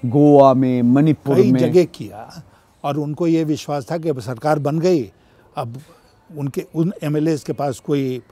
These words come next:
Speaker 2: अ, दूसरा अवसर नहीं है, कोई विकल्प नहीं है, इसलिए हम उनको तोड़ लेंगे। ये नहीं कर पाए क्योंकि वहाँ पर उनकी टक-, उनका टक्कर ऐसे नेताओं से था जो बहुत ही परिपक्व थे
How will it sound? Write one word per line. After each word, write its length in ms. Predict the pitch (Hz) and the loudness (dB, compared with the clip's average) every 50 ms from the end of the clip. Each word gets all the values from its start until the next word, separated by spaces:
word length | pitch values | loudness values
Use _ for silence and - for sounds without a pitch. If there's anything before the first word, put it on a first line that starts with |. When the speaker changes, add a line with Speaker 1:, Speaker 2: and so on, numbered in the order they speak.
| _ _ _ _ _ _ - | _ _ _ _ _ _ -10
Speaker 2:
अ, 360 | 147 135 117 117 120 117 107 113 143 - _ - | -8 -8 -6 -6 -8 -10 -12 -14 -18 -20 _ -16
दूसरा 460 | 120 117 139 131 - 147 160 151 139 | -10 -8 -8 -8 -4 -4 -2 -2 -2
अवसर 320 | 131 117 101 - 160 170 156 | -4 -6 -8 -8 -8 -6 -6
नहीं 260 | 160 175 175 170 165 | -6 -6 -6 -6 -6
है, 260 | 143 156 175 170 160 | -4 -4 -2 -2 -4
कोई 280 | - - - 120 120 117 | -4 -8 -10 -12 -10 -12
विकल्प 380 | 110 113 107 - 160 170 151 - 185 | -12 -14 -8 -6 -6 -6 -6 -8 -10
नहीं 180 | 185 180 170 | -10 -10 -8
है, 280 | 143 147 196 180 117 101 - _ _ _ _ _ | -8 -8 -8 -8 -10 -12 -18 _ _ _ _ _
इसलिए 800 | - 185 180 - - 233 247 233 208 165 127 123 135 160 180 175 - _ _ _ _ _ _ _ _ _ _ _ _ _ _ _ _ - _ _ _ _ _ _ _ - | -2 0 0 0 0 0 2 2 2 2 0 -2 -6 -10 -16 -20 -20 _ _ _ _ _ _ _ _ _ _ _ _ _ _ _ _ -20 _ _ _ _ _ _ _ -8
हम 160 | 151 151 151 | -6 -4 -2
उनको 220 | 165 156 - 185 170 | -2 -2 -2 -4 -6
तोड़ 300 | - - 170 147 135 113 | -2 -2 0 0 0 -2
लेंगे। 300 | 101 90 87 107 - - - _ _ _ _ _ _ _ _ _ _ - | -4 -10 -16 -20 -20 -20 -20 _ _ _ _ _ _ _ _ _ _ -2
ये 200 | 160 180 196 185 | 0 2 2 2
नहीं 340 | 147 139 131 147 202 240 | 0 -2 0 2 2 2
कर 200 | - - 156 135 | 2 0 -2 -4
पाए 420 | 117 - 127 107 95 113 139 165 - - _ - _ _ _ _ - - - - - | -4 -8 -12 -14 -14 -14 -16 -18 -18 -20 _ -20 _ _ _ _ -20 -20 -20 -14 -10
क्योंकि 280 | - 147 139 123 180 | -8 -8 -4 -2 0
वहाँ 320 | 170 147 139 123 135 190 - | 0 0 -2 -2 -2 -4 -2
पर 200 | - 190 180 170 | -2 -2 -2 -2
उनकी 340 | 170 160 151 147 - - 160 | -2 -4 -6 -6 -8 -8 -8
टक-, 420 | - _ 143 117 - _ _ - | -6 _ -10 -12 -12 _ _ -14
उनका 240 | 170 143 131 - 151 | -14 -10 -8 -8 -8
टक्कर 480 | - - 135 123 - - 170 139 104 98 | -6 -8 -12 -12 -4 -2 -2 -2 -2 -4
ऐसे 340 | 117 120 123 110 - - 180 | -8 -10 -10 -10 -8 -6 -4
नेताओं 400 | 170 151 139 - 139 143 147 147 | -4 -4 -4 -4 -4 -4 -4 -6
से 160 | 117 117 123 | -6 -10 -14
था 380 | 104 - - 131 104 107 120 - _ _ _ _ - - _ - | -14 -14 -14 -14 -12 -14 -18 -20 _ _ _ _ -20 -20 _ -12
जो 240 | 113 127 135 135 131 - _ _ 143 | -6 -4 -4 -4 -4 -8 _ _ -12
बहुत 280 | 113 117 156 175 - | -6 -4 -4 -4 -4
ही 100 | 139 175 | -6 -8
परिपक्व 680 | 156 - 131 123 131 123 - - 160 143 - - 226 190 | -8 -8 -10 -10 -10 -10 -10 -10 -10 -10 -8 -6 -6 -6
थे 480 | - - - 127 101 110 139 147 _ | -6 -8 -14 -20 -20 -20 -20 -20 _